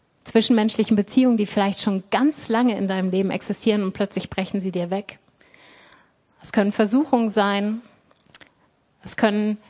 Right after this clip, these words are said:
bestimmte Krisen sein, die du nicht vorhergesehen hast und die plötzlich über dich kommen.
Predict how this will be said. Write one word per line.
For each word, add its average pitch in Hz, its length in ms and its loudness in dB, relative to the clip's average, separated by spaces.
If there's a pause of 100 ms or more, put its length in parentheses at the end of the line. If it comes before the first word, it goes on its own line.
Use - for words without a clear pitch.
(100)
bestimmte 262 500 2
Krisen 285 400 2
sein, 226 180 2
die 220 120 0
du 220 100 2
nicht 240 540 2
vorhergesehen 208 760 2
hast 190 160 -2
und 190 160 -2
die 190 60 -6
plötzlich - 420 -4
über 175 220 -4
dich 180 180 -6
kommen. 170 360 -4